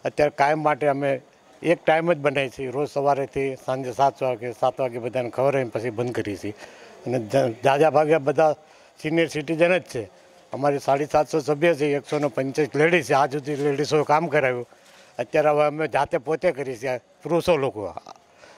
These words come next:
કોઈ મજૂર નહીં, કોઈ જાતે. અને કોઈ ફંડ ફાળો નહીં. જે કાંઈ આશ્રમની આવક છે એમાંથી અમે ખાવા ખવડાવીએ છીએ. આ, આ ડો-, લો-, લોકડાઉન થાય ત્યાં સુધી ચલાવવાની ગણતરી છે અમારી.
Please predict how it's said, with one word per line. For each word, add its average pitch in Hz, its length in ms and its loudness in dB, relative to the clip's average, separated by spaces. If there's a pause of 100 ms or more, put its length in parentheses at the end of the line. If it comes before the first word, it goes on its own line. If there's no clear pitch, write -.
(120)
કોઈ 156 340 4 (220)
મજૂર 151 440 -2
નહીં, 175 280 0 (100)
કોઈ 175 200 4
જાતે. 139 420 -2 (520)
અને 147 140 -4
કોઈ 180 240 2
ફંડ 170 280 0
ફાળો 165 260 2
નહીં. 117 200 -10 (340)
જે 151 160 -2
કાંઈ 175 180 2
આશ્રમની 165 500 0
આવક 160 260 4
છે 170 160 0
એમાંથી 151 340 -2
અમે 147 180 -2
ખાવા 143 300 0
ખવડાવીએ 135 480 -2
છીએ. 92 180 -20 (640)
આ, 147 200 4
આ 147 180 0
ડો-, 151 320 2
લો-, 165 340 4
લોકડાઉન 185 500 2
થાય 175 200 2
ત્યાં 175 200 2
સુધી 156 260 -4
ચલાવવાની 156 380 2
ગણતરી 143 420 -4
છે 156 100 2
અમારી. 104 320 -4